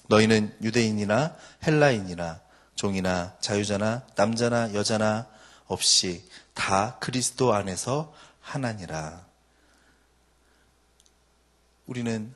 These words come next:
하나, 뭐 이런, 예, 올림픽 캐치프레이즈도 있는 것 같은데, 성경 안에서 우리 모든 교인은, 우리 모든 성도는 세상에 있는 세상 사람이나 믿는 사람이나 모두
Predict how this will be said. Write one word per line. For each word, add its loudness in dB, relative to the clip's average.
하나, -10
뭐 -16
이런, -14
예, -20
올림픽 -10
캐치프레이즈도 -8
있는 -12
것 -18
같은데, -20
성경 -2
안에서 -4
우리 -8
모든 -2
교인은, -6
우리 -8
모든 -2
성도는 -4
세상에 0
있는 -4
세상 0
사람이나 0
믿는 0
사람이나 -4
모두 -8